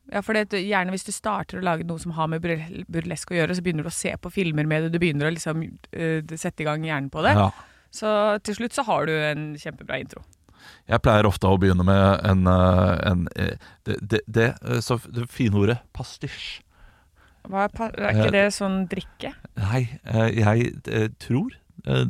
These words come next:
Speaker 2: pastisj er liksom en slags, det, jeg, jeg er ikke, jeg, det kan godt hende jeg bruker ordet totalt feil.
Speaker 1: Pistasj?
Speaker 2: Nei, pastisj.
Speaker 1: Ja.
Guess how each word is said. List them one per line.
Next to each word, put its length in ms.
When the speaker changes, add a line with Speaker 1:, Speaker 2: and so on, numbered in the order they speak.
Speaker 2:
pastisj 600
er 200
liksom 240
en 140
slags, 540
det, 220
jeg, 240
jeg 80
er 60
ikke, 160
jeg, 180
det 160
kan 160
godt 380
hende 100
jeg 140
bruker 260
ordet 300
totalt 500
feil. 300
Speaker 1:
Pistasj? 800
Speaker 2:
Nei, 220
pastisj. 480
Speaker 1:
Ja. 140